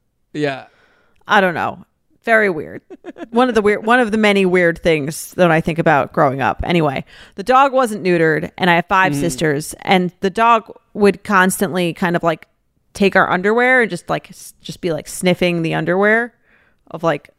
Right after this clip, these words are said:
Speaker 2: all of
Speaker 1: Mm.
Speaker 2: the female people in the house and, like, kinda, like, humping them. It was just, like, needed to get that dog neutered. I don't know.
Speaker 1: Well, I, I, it's funny that, like,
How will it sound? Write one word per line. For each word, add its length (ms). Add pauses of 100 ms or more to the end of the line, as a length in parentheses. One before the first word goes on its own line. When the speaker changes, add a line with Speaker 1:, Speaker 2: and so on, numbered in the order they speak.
(120)
Speaker 2:
all 180
of 60
Speaker 1:
Mm. 60
Speaker 2:
the 240 (500)
female 640 (540)
people 360
in 100
the 80
house 480
and, 100
like, 180
kinda, 200
like, 180
humping 400
them. 280
It 100
was 160
just, 240
like, 340 (1160)
needed 260
to 100
get 140
that 160
dog 260
neutered. 360 (320)
I 80
don't 140
know. 140
Speaker 1:
Well, 380
I, 240
I, 120 (120)
it's 240
funny 260
that, 220
like, 340